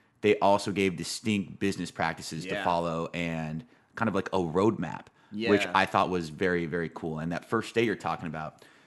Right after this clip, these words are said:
Speaker 1: we saw Rachel Hollis, who I thought was so good.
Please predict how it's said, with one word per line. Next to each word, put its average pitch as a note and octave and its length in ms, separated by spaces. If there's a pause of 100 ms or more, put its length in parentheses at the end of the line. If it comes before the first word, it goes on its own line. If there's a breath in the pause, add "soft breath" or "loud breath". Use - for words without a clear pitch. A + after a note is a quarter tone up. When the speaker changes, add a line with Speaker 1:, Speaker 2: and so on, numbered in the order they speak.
(120)
Speaker 1:
we G2 120
saw E2+ 480
Rachel F2 300
Hollis, B2 560
who G2+ 400
I F2+ 140
thought F#2 280
was D#2+ 400
so - 580
good. E2+ 380